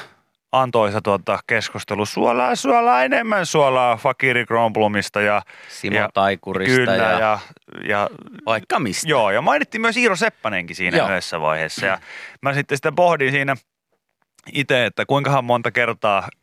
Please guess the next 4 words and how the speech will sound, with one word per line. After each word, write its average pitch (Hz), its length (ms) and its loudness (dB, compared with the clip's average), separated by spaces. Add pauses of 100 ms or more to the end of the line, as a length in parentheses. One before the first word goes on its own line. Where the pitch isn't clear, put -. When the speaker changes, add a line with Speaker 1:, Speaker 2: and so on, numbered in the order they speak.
(120)
Speaker 1:
nekin 127 280 -2 (260)
varmaan 139 420 2 (580)
Lavat 185 400 2
vaihtelee 135 560 0